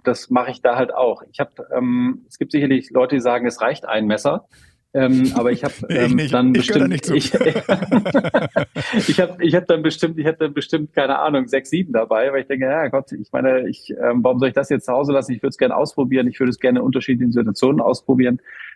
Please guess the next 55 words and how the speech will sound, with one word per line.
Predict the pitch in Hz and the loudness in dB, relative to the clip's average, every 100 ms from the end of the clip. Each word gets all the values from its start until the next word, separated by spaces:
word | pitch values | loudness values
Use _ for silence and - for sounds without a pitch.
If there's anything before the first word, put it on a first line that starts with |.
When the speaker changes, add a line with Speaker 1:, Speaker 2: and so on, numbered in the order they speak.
| _ - | _ 0
Speaker 1:
Ähm, | 135 131 131 | 2 4 4
und | 135 139 127 | 4 0 0
das | 120 - | 0 0
Gleiche | 117 120 123 | -2 -2 -2
gilt | 139 135 | 0 0
für, | - 135 127 127 | 0 2 4 2
für | - - | -2 -4
andere, | 160 151 131 90 | -2 -2 -2 -6
gilt | - 139 131 | -4 0 0
für | 131 135 | 0 2
das, | 127 127 - | 2 0 -4
für | - | -4
das | 131 | -4
zweite | - 131 139 151 | 0 0 0 0
Irrsinnsthema | 143 131 123 - 139 131 | 0 0 -2 -2 0 0
Taschenlampen. | 151 156 120 92 _ - | -2 -2 -2 -2 _ -6
Speaker 2:
Hm. | 127 95 - _ _ - | -4 -4 -8 _ _ -16
Speaker 1:
Ich | - - | -14 -6
gl-, | 90 110 | -2 2
würde | 123 | 2
auch | 139 | 2
sagen, | 160 110 101 | 2 0 0
wenn | 101 | 0
man | 107 | -2
sich | 104 104 | -2 -2
eine | 104 | -2
Taschenlampe | 110 113 139 135 | -2 0 0 2
gekauft | 135 131 135 - | 0 0 0 0
hat, | 117 | 0
mit | 110 | 0
der | 113 | -2
kommt | - 135 | -2 -2
man | 135 120 | -2 -2
schon | 135 | 0
ganz | 123 123 | 0 0
gut | - 139 | -2 0
rum. | 165 170 - | 0 0 0
Aber | 101 107 | 0 0
ich | 104 - - - - 147 | -2 -8 -14 -16 -8 -2
habe | 147 | -2
natürlich | - 151 - | 0 0 2
auch | 139 143 | 0 0
für | - | 0
jeden, | 127 131 143 147 143 143 135 | 0 2 4 4 4 2 0
für | 143 | 0
jeden | 131 139 | 0 0
Einsatzzweck | 135 147 180 - - 117 110 | 0 0 0 0 -2 -4 -2
habe | 104 | 0
ich | |
eine | 104 | 0
Taschenlampe. | 101 101 - 98 101 | -2 -2 0 0 0
Von | 101 123 | 0 -2
Stirnlampe | - 139 151 143 139 135 135 | 0 2 4 2 2 2 2
mit, | 131 131 - - | 0 -2 -4 -12
äh, | - 127 127 | -2 2 2